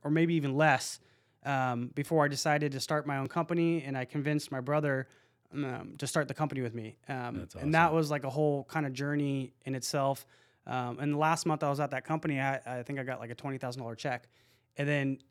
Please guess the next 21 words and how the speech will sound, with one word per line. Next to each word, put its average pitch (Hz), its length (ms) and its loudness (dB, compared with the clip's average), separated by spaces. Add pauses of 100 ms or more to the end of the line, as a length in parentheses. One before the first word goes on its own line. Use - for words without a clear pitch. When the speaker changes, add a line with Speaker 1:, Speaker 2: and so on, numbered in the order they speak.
(120)
Speaker 1:
you 160 120 -4
know, 135 120 -2
I 147 140 2
saved 185 380 2
up 113 180 2 (120)
a 165 120 2
decent 165 440 -2
chunk 170 280 0
of 147 80 -6
change 175 500 6
where, 156 160 2
again, 180 300 6
Speaker 2:
Right. 165 40 4
Speaker 1:
it 151 40 2
gave 160 160 4
me 165 120 6
that 147 160 -2
security 196 440 0
of 165 60 2
knowing 156 380 4
that 139 280 0